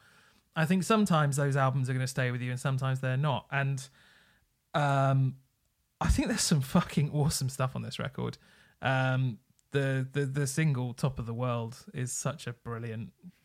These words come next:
Patton-esque thing. It's basically, "When I get to the top of the world, I'm gonna take a shit on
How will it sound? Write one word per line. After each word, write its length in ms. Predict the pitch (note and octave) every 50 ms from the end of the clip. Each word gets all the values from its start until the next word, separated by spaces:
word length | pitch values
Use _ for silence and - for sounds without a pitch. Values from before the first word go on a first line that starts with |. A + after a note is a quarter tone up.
| _ _
Patton-esque 840 | - - - B2 A#2 A#2+ A#2+ A#2 B2 - - - - - - - - _ _ _ _
thing. 220 | - - C3+ - C#3+
It's 100 | C3+ C3
basically, 720 | - C3+ C3 B2+ C3 B2+ A#2 B2 B2+ B2 B2+ B2+ B2+ C3 - - - - - - - _
"When 180 | - C#3 C3 C3
I 100 | B2+ B2+
get 240 | B2 C#3 B2+ B2 -
to 100 | - C3
the 80 | B2
top 240 | A#2 - - - -
of 60 | -
the 80 | B2 B2
world, 340 | A#2+ B2 A#2+ A#2+ A#2 A#2+ A#2+
I'm 120 | A#2+ B2
gonna 180 | B2 A#2+ A#2+ B2
take 260 | - - B2 A#2+ -
a 60 | A#2+
shit 420 | B2 - - - B2 A#2+ - - A#2
on 280 | A2 A2 A2+ A2+ A#2